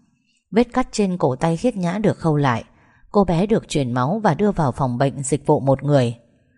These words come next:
Vì mất máu quá nhiều, Khiết Nhã vẫn tiếp tục mê man.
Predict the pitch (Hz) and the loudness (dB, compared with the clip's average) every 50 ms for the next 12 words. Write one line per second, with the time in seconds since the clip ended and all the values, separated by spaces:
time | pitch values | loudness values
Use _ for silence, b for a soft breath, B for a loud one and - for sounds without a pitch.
0 | _ _ - 165 160 143 123 143 196 208 208 180 160 160 190 190 202 180 170 226 | _ _ -6 -2 0 0 0 0 -2 -4 -2 -2 0 0 0 0 -2 -2 -2 -2
1 | 240 220 180 156 127 117 117 - b b b b b b b b - 254 220 196 | 0 0 2 2 2 0 -2 -6 b b b b b b b b -4 -4 -2 0
2 | 180 170 - 214 196 202 180 214 202 - - - - 131 - - 143 156 156 151 | -2 -2 -2 -2 -2 -2 -2 -2 -4 -4 -4 -2 -2 -4 -2 -2 -2 0 0 0
3 | 147 151 151 147 143 | 0 -2 -2 -2 -2